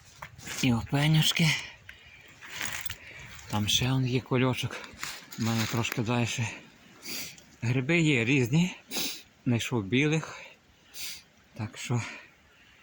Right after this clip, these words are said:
в ліс можна йти збирати, тільки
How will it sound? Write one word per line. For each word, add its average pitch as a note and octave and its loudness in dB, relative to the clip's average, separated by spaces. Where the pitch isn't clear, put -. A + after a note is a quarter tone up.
в A#2 -4
ліс C3 0
можна A2 2
йти B2 -2
збирати, A#2+ 0
тільки B2 -2